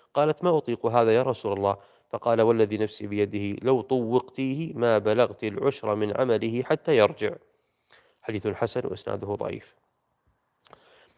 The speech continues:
وأخرج أحمد عن عبد الله بن عتيك قال: "سمعت رسول الله صلى الله عليه وسلم يقول:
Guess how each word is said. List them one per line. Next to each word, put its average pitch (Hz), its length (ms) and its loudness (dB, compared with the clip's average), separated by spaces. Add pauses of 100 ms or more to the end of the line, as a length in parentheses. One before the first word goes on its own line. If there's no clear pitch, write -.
(120)
وأخرج 147 380 4
أحمد 131 320 2
عن 120 60 0
عبد 120 160 0
الله 123 280 4
بن 107 160 -2
عتيك 117 580 -4 (100)
قال: 120 260 2
"سمعت 120 340 -2
رسول 110 340 -2
الله 113 320 2
صلى 107 220 -6
الله 110 220 4
عليه 107 100 6
وسلم 117 420 -2
يقول: 110 520 0